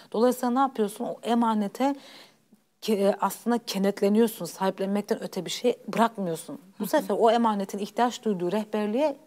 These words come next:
Speaker 1: imkan sunuyorsun. Şöyle düşünelim,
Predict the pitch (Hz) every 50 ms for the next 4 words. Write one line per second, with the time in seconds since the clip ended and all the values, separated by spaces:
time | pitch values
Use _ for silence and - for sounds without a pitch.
0 | _ _ - 208 202 - - 180 165 156 - - 156 160 160 160 - - 254 277
1 | - - - - - - - _ - - - 285 320 294 269 190 190 185 - -
2 | 190 175 165 160 165 -